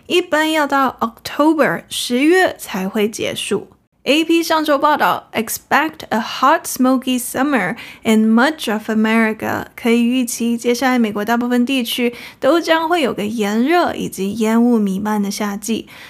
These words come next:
若不是来自北部加拿大的smoke，烟雾，就是来自南部的heat wave，热浪。不是需要忍受eye-watering，刺激到让人流泪的dangerous smoke，危险烟雾，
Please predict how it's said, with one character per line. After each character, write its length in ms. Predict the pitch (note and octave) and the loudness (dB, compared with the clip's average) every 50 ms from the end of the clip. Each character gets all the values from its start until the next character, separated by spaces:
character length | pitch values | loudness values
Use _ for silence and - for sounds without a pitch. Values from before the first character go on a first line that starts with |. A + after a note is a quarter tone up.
| - - _ - | -20 -12 _ 2
若 180 | F4 F#4+ G4 | 4 4 4
不 160 | F#4+ G4 D4 | 4 2 -2
是 140 | D4 - F#4 | 0 0 2
来 180 | F#4 E4+ C#4+ C4 | 2 2 2 2
自 140 | C4+ D#4 D#4 | 2 0 0
北 180 | - A#3+ G#3+ | 0 0 0
部 140 | G#3 A3+ B3 | 0 0 -2
加 180 | A#3 A3+ A3 A#3+ | -2 0 0 0
拿 120 | B3 A3+ | 0 0
大 160 | G#3+ A3 A3+ A3 | 0 0 -2 -2
的 80 | G#3+ | -2
smoke， 540 | G#3 - - - - A#3+ C4+ D4+ D4+ - - - - _ | -2 -4 -8 -4 -2 0 0 0 -2 -4 -8 -14 -10 _
烟 280 | - A#3+ B3 B3 B3+ B3 | 0 2 2 4 4 2
雾， 300 | C4 C#4+ C#4 A3+ - - _ | 2 2 0 -2 -4 -6 _
就 240 | - - C4 B3 A3+ | -2 0 2 2 2
是 220 | A3+ A3+ - B3+ A#3 | 0 0 -2 -2 0
来 200 | A3 G#3 F#3+ F#3+ | 0 -2 -4 -4
自 140 | - A3 | -2 -2
南 240 | G#3+ G#3 F#3+ F#3 G3 | -2 -2 -2 -4 -2
部 100 | - G#3+ | -2 -2
的 120 | G#3+ G#3+ G#3 | -2 -2 -4
heat 480 | G#3+ - - - - C#4 C#4+ D#4 D4+ - | -6 -8 -12 -4 0 0 0 0 0 -2
wave， 280 | G#3+ G3+ - - - - | -4 -2 -2 -4 -6 -4
热 200 | - - A#3 A3 | -2 0 0 2
浪。 260 | A3+ A#3+ A#3+ A3+ B3 C4 - - - - - - | 2 2 0 0 -2 -4 -10 -16 -20 -20 -20 -6
不 160 | - B3 B3+ | -2 0 0
是 240 | C4+ C4 E4+ E4+ D#4+ | 2 2 2 2 2
需 140 | D#4+ D#4+ D4 | 0 2 2
要 180 | D4+ D#4+ E4 | 4 4 4
忍 200 | D#4+ D4 A3 G#3 A3+ | 4 2 0 -2 -2
受 240 | - B3 B3 - - - | -2 -2 -2 -4 -4 -2
eye-watering， 920 | - A#3 A#3 B3+ C#4+ D4 C4 B3+ A#3+ B3+ C4 C#4 C4+ A#3+ A3+ G#3+ G#3+ G#3+ A3+ | 0 2 2 2 2 0 0 0 0 0 0 0 0 0 0 -2 -2 -4 -6
刺 300 | - - D#4+ D#4 D4 C4 | -4 -2 0 0 0 -2
激 220 | C#4 - C#4 C#4+ | -2 -4 -2 0
到 200 | C#4 D4 D4+ C#4 | 0 2 2 2
让 200 | C#4+ C#4+ C#4+ C#4 | 2 2 2 4
人 180 | C4 A3+ A3+ A3+ | 4 4 4 4
流 220 | A#3 A3+ A3+ A#3 | 2 2 2 2
泪 180 | B3+ C4+ C4 A#3 | 2 2 2 0
的 180 | A3 G3+ G3+ - C#4 - | 0 -2 -4 -6 -4 -2
dangerous 600 | A3+ A3 A3+ B3 B3+ C#4 C#4+ D4 D4 D4 D4 - | 0 2 4 4 2 2 2 0 0 -2 -4 -4
smoke， 320 | - B3 C4 C#4 B3+ A#3+ - - - - - - - | -2 0 0 0 0 -2 -4 -10 -18 -20 -20 -8 0
危 280 | - B3 B3+ D#4 F4+ G4+ | 2 2 4 4 4 2
险 360 | G#4 F#4 D#4 A#3+ A3+ A3 G#3 | 2 2 0 0 0 0 0
烟 200 | A3 A3+ A3+ A3+ | 2 2 4 4
雾， 280 | A#3+ C4 C4+ A#3+ B3+ | 4 4 2 0 -2